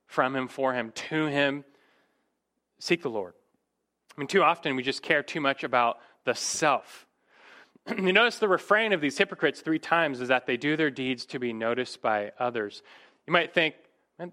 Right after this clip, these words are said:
they care so much about others." That's not true. They really just care about themselves. They're really caring about themselves. They're obsessed with self. They, they care so much about self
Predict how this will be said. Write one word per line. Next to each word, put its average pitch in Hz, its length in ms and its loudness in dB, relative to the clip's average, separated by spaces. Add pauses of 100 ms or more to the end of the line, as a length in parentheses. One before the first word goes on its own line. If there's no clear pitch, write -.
they 147 100 0
care 262 200 2
so 214 120 -4
much 208 200 0
about 170 180 4
others." 202 480 0 (520)
That's 240 200 2
not 269 140 2
true. 285 300 2
They 165 140 4
really 285 260 4
just 156 200 -2
care 180 160 4
about 160 260 2
themselves. - 880 2 (560)
They're 143 100 0
really 269 200 4
caring 202 320 2
about 175 280 2
themselves. 123 720 -2
They're 139 120 4
obsessed - 720 -2 (140)
with 143 140 -4
self. - 540 0
They, 123 160 -4 (100)
they 120 80 -14
care 139 300 -12
so 185 180 -2
much 190 180 0
about 175 220 0
self 120 400 0